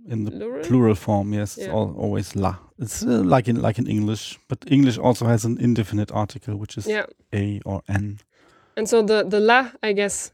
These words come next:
Speaker 2: comes from, uh, French or Spanish.
Speaker 1: Yeah.
Speaker 2: They also have it, but there you also have, uh, an, uh, so la is female, and then you have an, a male article,
Speaker 1: Mm.
Speaker 2: like in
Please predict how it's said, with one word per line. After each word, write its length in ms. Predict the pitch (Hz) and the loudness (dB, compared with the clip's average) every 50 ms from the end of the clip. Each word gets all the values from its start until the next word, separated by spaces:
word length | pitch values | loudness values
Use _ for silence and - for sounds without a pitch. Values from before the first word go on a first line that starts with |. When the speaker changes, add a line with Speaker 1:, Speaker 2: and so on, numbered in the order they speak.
| - - | -18 -12
Speaker 2:
comes 300 | - 208 196 202 190 - | -6 -4 -4 -4 -4 -6
from, 420 | - - 196 190 185 185 185 185 175 | -4 -4 -2 -2 -2 -2 -4 -4 -4
uh, 240 | 185 185 185 190 | -4 -4 -4 -6
French 640 | 190 - - _ - - 196 185 180 180 185 - - - | -8 -10 -16 _ -8 -6 -4 -4 -4 -4 -6 -6 -8 -8
or 100 | 196 196 | -8 -8
Spanish. 400 | 196 - - - 110 110 110 113 | -8 -6 -4 -4 -2 -2 -4 -6
Speaker 1:
Yeah. 40 | - | -6
Speaker 2:
They 100 | - 185 | -6 -6
also 200 | 190 202 - 233 | -6 -6 -6 -4
have 160 | 220 214 220 240 | -4 -2 -2 -2
it, 120 | 247 233 - | -2 0 0
but 280 | 202 202 196 - - - - - - - - - _ _ | 0 0 0 -2 -6 -10 -14 -18 -20 -20 -20 -20 _ _
there 160 | 233 240 247 | 6 8 8
you 140 | 247 240 226 | 8 8 6
also 260 | 220 233 220 - 233 | 6 2 2 0 0
have, 520 | 196 190 208 202 196 185 - - - - - | 0 2 2 2 2 0 -4 -10 -18 -14 -10
uh, 400 | - 202 196 190 190 185 185 185 - _ _ _ _ | -6 -4 -2 -2 -2 -4 -4 -8 -10 _ _ _ _
an, 420 | 208 202 202 196 190 190 190 170 - - - | -4 -2 -2 0 0 -2 -2 -6 -8 -8 -8
uh, 540 | 202 190 175 110 - - 107 104 - - - | -8 -6 -6 -8 -10 -12 -12 -12 -12 -14 -12
so 160 | - - 202 | -6 -2 0
la 220 | 190 190 196 202 202 | 2 4 4 4 4
is 380 | - 202 190 175 - - - - | 2 0 -2 -4 -4 -8 -10 -6
female, 560 | - - 269 277 254 233 220 214 214 208 202 | -2 0 2 4 4 4 4 6 4 4 2
and 140 | 196 190 185 | 0 0 -2
then 160 | 190 185 190 | -2 -2 0
you 80 | 190 190 | -2 -2
have 180 | 185 190 185 185 | -2 -6 -8 -8
an, 280 | 180 170 160 170 175 - _ _ _ | -10 -10 -10 -10 -12 -14 _ _ _
a 100 | 269 - | -14 -8
male 360 | 185 196 202 202 202 202 190 | -6 -4 -2 -2 -2 -2 -2
article, 520 | - - 175 - - 190 180 - 185 180 175 | -2 -4 -4 -4 -6 -10 -12 -8 -8 -4 -2
Speaker 1:
Mm. 160 | - - 226 | 0 0 0
Speaker 2:
like 120 | 117 - 196 | 0 -2 -6
in 220 | 190 185 180 175 | -8 -10 -10 -12